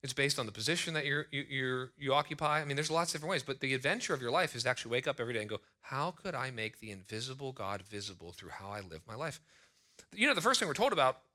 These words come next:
you and me and all of humanity is that we're made in God's image. Well, what's the point of an image?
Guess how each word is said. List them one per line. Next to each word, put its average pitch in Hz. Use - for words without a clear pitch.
you 175
and 156
me 170
and 143
all 151
of 147
humanity 151
is 127
that 143
we're 143
made 139
in 139
God's 135
image. 196
Well, 135
what's 196
the 196
point 151
of 147
an 180
image? -